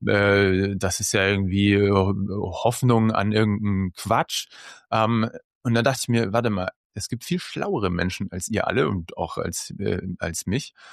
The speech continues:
Ähm, und die haben auch geglaubt. Ähm, wie kann das sein? Das hat mich erstmal neugierig gemacht. Und dann gab's ein Erlebnis, das mich nachhaltig, nachhaltig, ähm, bewegt hat. Und zwar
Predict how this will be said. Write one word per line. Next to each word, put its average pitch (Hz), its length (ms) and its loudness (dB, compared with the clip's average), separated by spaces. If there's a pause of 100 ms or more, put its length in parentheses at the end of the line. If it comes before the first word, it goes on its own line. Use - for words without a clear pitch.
(260)
Ähm, 107 300 0
und 120 200 -4
die 151 140 0
haben 156 200 0
auch - 260 -4
geglaubt. - 720 -4
Ähm, 92 560 -6 (380)
wie 117 240 -8
kann 147 200 -2
das 139 160 2
sein? 92 340 0 (560)
Das 135 140 0
hat 160 160 0
mich 147 100 0
erstmal 123 300 0
neugierig 98 520 0
gemacht. 90 480 -4 (180)
Und 123 300 0 (100)
dann 147 320 0
gab's 147 340 0
ein 135 260 0
Erlebnis, 131 720 0 (560)
das - 280 -2
mich 120 160 0
nachhaltig, 110 960 -2
nachhaltig, 107 1080 -4
ähm, 95 380 -4
bewegt 90 420 -2
hat. - 240 -8
Und 104 140 -6
zwar 113 360 0